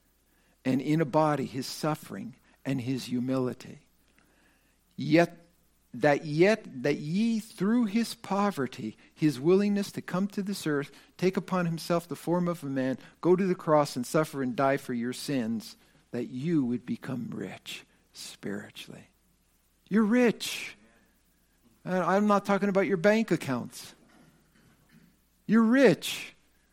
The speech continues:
in Christ Jesus. I never tried this,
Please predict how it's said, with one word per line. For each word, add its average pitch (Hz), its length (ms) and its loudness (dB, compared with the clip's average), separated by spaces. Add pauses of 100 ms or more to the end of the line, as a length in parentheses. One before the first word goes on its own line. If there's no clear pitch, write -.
(200)
in 190 180 2
Christ 190 440 0
Jesus. 190 640 -2 (880)
I 170 140 6
never 156 240 2
tried 156 340 4
this, 117 240 -6